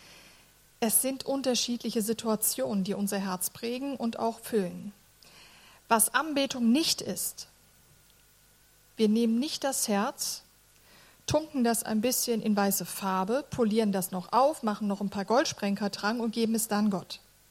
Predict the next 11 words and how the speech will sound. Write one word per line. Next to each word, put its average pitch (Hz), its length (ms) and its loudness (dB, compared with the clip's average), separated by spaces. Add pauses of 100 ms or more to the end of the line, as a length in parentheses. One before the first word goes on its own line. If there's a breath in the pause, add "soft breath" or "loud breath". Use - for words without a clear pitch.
(1000)
Das 196 200 -2
ist 220 180 0
nicht 240 280 0
das, 214 240 0
was 196 180 -4
Gott 196 180 -6
sich - 200 -8
wünscht. - 360 -8 (1000 soft breath)
Das, 277 260 2
was 226 240 0
Gott - 360 0